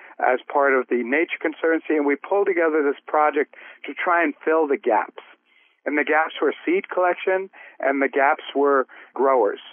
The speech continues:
And so between the three of us, we've been creating opportunities and networks and supply chain type systems to build a local system. And now we have a seventeen farmers that have formed their first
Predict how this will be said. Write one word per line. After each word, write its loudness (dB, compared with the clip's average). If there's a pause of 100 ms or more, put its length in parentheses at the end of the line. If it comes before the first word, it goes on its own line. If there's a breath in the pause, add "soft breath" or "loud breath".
(260)
And 0 (120)
so 2
between -2
the 0 (100)
three 2
of 0
us, 2 (120)
we've 0
been -4
creating 0 (360 loud breath)
opportunities 0 (180)
and -6
networks 0 (480 loud breath)
and 0 (340)
supply 0 (160)
chain 0
type -2 (140)
systems -4
to -4
build 0
a 0
local 0 (180)
system. -2 (600 loud breath)
And 2
now 4
we 2
have 2 (140)
a 2 (340)
seventeen -2
farmers 2
that 2
have 0
formed 2
their 2
first 0